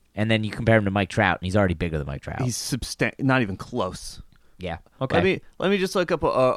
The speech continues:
Speaker 2: a real quick, uh, comparison side by side here. Um,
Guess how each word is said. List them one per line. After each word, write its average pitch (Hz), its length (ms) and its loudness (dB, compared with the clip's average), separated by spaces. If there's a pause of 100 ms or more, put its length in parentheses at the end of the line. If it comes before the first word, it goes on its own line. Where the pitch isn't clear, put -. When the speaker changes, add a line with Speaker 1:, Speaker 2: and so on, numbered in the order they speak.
(140)
Speaker 2:
a 120 60 4
real 131 200 2
quick, - 320 -4
uh, 120 160 4
comparison 113 560 2
side 117 240 2
by 107 120 2
side 104 300 0
here. 95 220 -4 (720)
Um, 123 420 2